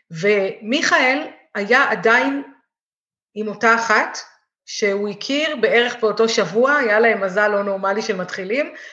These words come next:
הם הכירו באותו שבוע את אותו, אה, כל אחד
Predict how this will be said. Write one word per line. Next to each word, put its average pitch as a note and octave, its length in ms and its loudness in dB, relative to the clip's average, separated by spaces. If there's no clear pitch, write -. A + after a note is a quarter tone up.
הם G#3 100 -4
הכירו C4+ 440 -2
באותו A3+ 280 4
שבוע A#3 520 2
את F#3 120 -8
אותו, G3+ 560 -2
אה, G3 180 0
כל A3 180 4
אחד G3 220 2